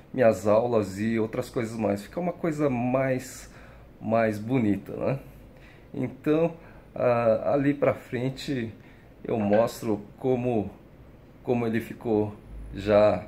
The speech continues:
já pronto e montado. Vamos lá, tô quase lá. Aqui uma parte, né, o gaveteiro, falta colocar o fundo,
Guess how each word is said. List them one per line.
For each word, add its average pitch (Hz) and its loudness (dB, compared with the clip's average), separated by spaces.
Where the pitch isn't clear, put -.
já 107 -2
pronto 113 -2
e 120 -4
montado. 107 -2
Vamos 110 -4
lá, 151 0
tô - -8
quase 135 -2
lá. 165 0
Aqui 110 -8
uma 123 -6
parte, 135 -4
né, 139 -6
o 147 -8
gaveteiro, 143 -4
falta - -10
colocar 127 -6
o 123 -2
fundo, 202 -4